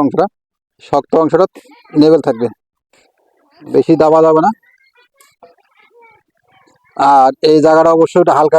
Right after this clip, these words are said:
একটু নিচে দিয়ে রাখতে হবে, যাতে বৃষ্টি পানি জমে থাকে। আবার বেশি পানি জমিয়ে গেলেও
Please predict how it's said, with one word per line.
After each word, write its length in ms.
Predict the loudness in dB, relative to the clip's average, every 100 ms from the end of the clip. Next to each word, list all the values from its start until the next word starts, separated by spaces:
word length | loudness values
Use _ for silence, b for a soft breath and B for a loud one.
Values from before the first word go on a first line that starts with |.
| 0
একটু 120 | 0 -2
নিচে 180 | 0 -2 -2 _ _ _ _
দিয়ে 280 | -14 -2 0
রাখতে 220 | 0 0 0
হবে, 120 | 0 -2 _ _ _ _ _ _
যাতে 300 | -6 -2 0 -2 -2 -2
বৃষ্টি 280 | -2 0 -2
পানি 140 | 0 0
জমে 180 | 0 0
থাকে। 160 | -2 -6 -10 _ _ _ _ _ -6
আবার 240 | -2 0 0
বেশি 180 | -2 -2 -2
পানি 140 | -2 0 0
জমিয়ে 260 | 0 2 2
গেলেও 200 | 2